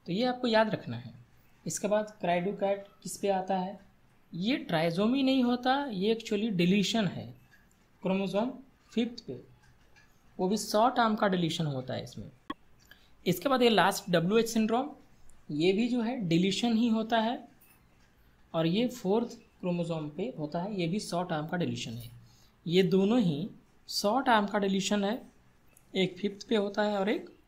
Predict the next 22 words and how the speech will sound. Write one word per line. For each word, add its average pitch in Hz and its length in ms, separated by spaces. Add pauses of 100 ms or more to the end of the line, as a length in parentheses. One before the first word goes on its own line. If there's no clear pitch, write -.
फोर्थ 165 240
पर - 160
होता - 280
है। - 140 (1300)
आपको 175 240
ये 185 100
याद 156 300
रखना 139 280
है। - 160 (1300)
ये 233 140
तो 269 160
हो 247 80
गया 220 260 (360)
ऑटोसोमल। 175 640 (680)
अब 180 140
सेक्स - 340
क्रोमोसोमल 233 520
एबरेशन 233 420
कौन 226 200
कौन 220 180
से 226 120
हैं? 214 180